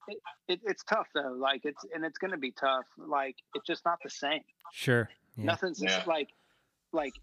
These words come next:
Speaker 1: you can
Speaker 3: All the
Speaker 1: hear
Speaker 3: things we
Speaker 1: somebody
Speaker 3: talked about
Speaker 1: playing
Speaker 3: earlier.
Speaker 1: Yeah, like, you can hear somebody playing a show on your phone or whatever, but it's, I, I'm sorry. I mean, fuck, it's just not the same as seeing somebody playing
Speaker 3: Yeah.
Speaker 1: live, you know?
Speaker 2: No doubt.
Speaker 1: And so, like, it's, it's tough,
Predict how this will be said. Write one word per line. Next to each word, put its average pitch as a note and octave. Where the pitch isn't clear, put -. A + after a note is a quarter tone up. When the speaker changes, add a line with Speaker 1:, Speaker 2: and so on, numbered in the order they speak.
Speaker 1:
you E3+
can -
Speaker 3:
All -
the -
Speaker 1:
hear E3+
Speaker 3:
things D#3+
we A2
Speaker 1:
somebody A2+
Speaker 3:
talked G#2+
about G#2+
Speaker 1:
playing G#2+
Speaker 3:
earlier. G2
Speaker 1:
Yeah, G3+
like, D#3
you G#3
can F3+
hear F3+
somebody F#3
playing F3
a C#3+
show E3
on D3
your C#3
phone D3
or C#3
whatever, C#3
but D#3
it's, -
I, D#3
I'm F3+
sorry. E3
I -
mean, D3+
fuck, D#3+
it's C3+
just -
not D3+
the C#3
same D#3
as B2
seeing C3+
somebody C3
playing C3+
Speaker 3:
Yeah. C#3+
Speaker 1:
live, B2
you B2+
know? B2+
Speaker 2:
No A2+
doubt. A#2
Speaker 1:
And D3
so, D#3+
like, D#3
it's, -
it's -
tough, F#3+